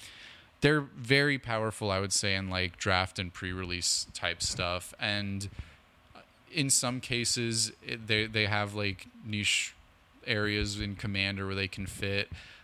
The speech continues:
I don't think they really go into many, like, uh, competitive constructed formats like Pioneer or anything like that, but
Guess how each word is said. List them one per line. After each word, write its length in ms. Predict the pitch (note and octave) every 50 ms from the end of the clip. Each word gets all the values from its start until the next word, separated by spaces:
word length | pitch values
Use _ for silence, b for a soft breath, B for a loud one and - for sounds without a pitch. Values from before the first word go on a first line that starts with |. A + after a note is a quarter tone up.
| B -
I 80 | A#2+
don't 200 | A#2 B2+ B2+ A#2
think 180 | - B2+ B2 A2+
they 120 | B2 A#2
really 320 | A2+ A2+ A#2+ A#2 A2+ A2+ A2
go 280 | G#2+ A2+ A2 A2 A2+
into 280 | A2+ A2 G#2+ - - A2
many, 500 | G#2+ G#2 G#2+ G#2+ G#2+ G#2+ G#2+ G#2+ G#2+ G#2+
like, 380 | G#2 G#2 G2+ G2+ F#2+ - - - - _ - - _ _ - - _ - -
uh, 180 | A#2+ G#2 G2 F#2+ -
competitive 920 | - A2 G#2 F#2+ G2+ G#2 G#2+ G#2 G#2 A2 G#2+ G#2+ G#2 G#2 G#2+ G#2+ - - - - - - -
constructed 640 | - A#2+ A2+ - - - A#2+ A2 G#2+ - - A2 G#2+
formats 680 | - - A#2 A2+ A2+ A2 A2 G#2+ G#2+ G#2 G#2+ - -
like 220 | A2+ G2+ F#2+ - -
Pioneer 680 | - G#2+ G#2 G2 G2+ G2+ G2+ G2 G2 G2 G2 G2 G2 G2
or 20 | G2
anything 640 | G2 G2+ G2+ G2 - - G2+ G2 G2+ G2+ G2+ G2+
like 140 | G2 G2+ G2 - -
that, 380 | - G#2 G2+ G#2 A2 A#2 A2 - - -
but 260 | - A2 G#2 G2+ -